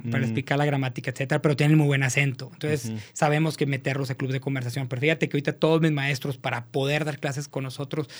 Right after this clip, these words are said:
Speaker 1: pues tienen que tener un, un excelente nivel de inglés. Este, tienen que tener certificaciones. Y ahora, ya que nosotros somos entidad de examinación del iso, todos nuestros maestros ya van a tener que estar, este, certificados ante el iso. Pues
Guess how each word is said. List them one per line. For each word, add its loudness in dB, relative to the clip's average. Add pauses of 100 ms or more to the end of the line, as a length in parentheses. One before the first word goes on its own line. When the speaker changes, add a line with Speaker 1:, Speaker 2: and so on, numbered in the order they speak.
(100)
Speaker 1:
pues -10
tienen -4
que -4
tener -6
un, -6
un -4
excelente -2
nivel -2
de -4
inglés. -2 (500)
Este, -6
tienen 0
que -2
tener -2
certificaciones. -2
Y 2
ahora, 4
ya 6
que 2
nosotros 2
somos 0
entidad 0
de 0
examinación -4
del 0
iso, 0 (420)
todos 8
nuestros 4
maestros 4 (240)
ya 6
van 6
a 4
tener -2
que -2
estar, 0 (200)
este, -2
certificados 0
ante 0
el 4
iso. 4 (240)
Pues -16